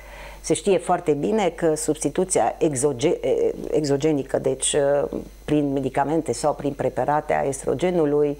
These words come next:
poate facilita dezvoltarea sau creșterea unor tumori, uh, canceroase în organism și atunci controlul trebuie să fie foarte riguros, pacienta trebuie să știe că trebuie să fie controlată anual sau chiar de mai multe ori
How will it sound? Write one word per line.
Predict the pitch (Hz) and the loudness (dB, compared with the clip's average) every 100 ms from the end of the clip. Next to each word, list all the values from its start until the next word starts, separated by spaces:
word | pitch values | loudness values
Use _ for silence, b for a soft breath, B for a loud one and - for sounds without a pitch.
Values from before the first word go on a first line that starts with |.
| B B B B - | B B B B -4
poate | 147 151 143 | -2 0 -2
facilita | - 135 - 139 120 - 151 - - | -2 -4 -2 -2 -2 0 2 2 0
dezvoltarea | 131 131 127 127 139 139 - 151 | -2 -2 -4 -2 -2 -2 -2 -4
sau | - | -6
creșterea | - 123 127 - 73 - | -4 -6 -4 -4 -4 -4
unor | - - 76 - - | -4 -6 -6 -10 -10
tumori, | - 110 - - - - - - - | -8 -4 -4 -6 -10 -18 -18 -18 -12
uh, | - 92 85 - - - | -10 -8 -10 -12 -18 -12
canceroase | - 113 - - - - - | -8 -6 -4 -4 -4 -6 -6
în | - | -6
organism | - - - 180 220 - | -6 -6 -2 0 0 -4
și | - | -6
atunci | 123 196 190 | -4 -4 -2
controlul | 160 - 139 - 160 139 | -2 -2 -6 0 0 0
trebuie | - 143 131 | -2 -2 -2
să | 139 | -6
fie | 147 147 | -2 -4
foarte | - - - 185 | -2 -4 0 0
riguros, | 196 156 151 139 180 - - B B B - | 2 4 4 4 0 -2 -8 B B B -2
pacienta | 151 - 165 156 156 156 - | -2 2 0 2 0 0 0
trebuie | 156 151 | 0 0
să | - | 0
știe | - - 151 139 - - | -6 0 0 2 0 -6
că | - - | -8 -6
trebuie | - 139 127 | -2 0 0
să | - 156 156 - B B B B - | 0 0 -2 -6 B B B B -12
fie | - 151 | -2 0
controlată | 147 143 143 139 131 - | 0 -2 -2 -2 -2 -2
anual | 156 135 - 131 135 | -2 0 0 0 0
sau | - 123 | -2 -2
chiar | 147 139 | -2 0
de | 127 | 0
mai | 123 120 | 0 0
multe | 131 131 143 | -2 0 0
ori | 123 | 0